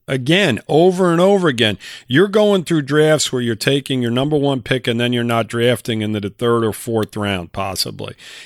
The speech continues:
And, and this is why the team just wasn't very good. They kept bringing in veterans to try and get the offense to do something, anything, and it failed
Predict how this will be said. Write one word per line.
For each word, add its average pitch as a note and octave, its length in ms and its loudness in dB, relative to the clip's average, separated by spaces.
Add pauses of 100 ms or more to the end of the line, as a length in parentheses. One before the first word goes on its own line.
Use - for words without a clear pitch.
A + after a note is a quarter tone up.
And, B2 480 0
and C3 400 0
this D#3+ 160 2
is C3+ 140 -2
why C3+ 200 4
the B2 120 0
team B2 300 -2
just A2+ 220 -4
wasn't A#2 380 -2
very A2+ 260 2
good. B2+ 220 0
They G#2 140 -4
kept G#2 260 -4
bringing C3+ 380 0
in B2+ 180 2
veterans A2+ 720 2 (460)
to G#2+ 100 -8
try B2 280 2
and B2 100 2
get B2 140 -2
the A#2 200 -2
offense A#2+ 720 2 (320)
to B2+ 100 -2
do A#2+ 260 2
something, C3+ 640 0
anything, C3 680 0
and A#2+ 160 0
it A2+ 140 -2
failed C3 640 2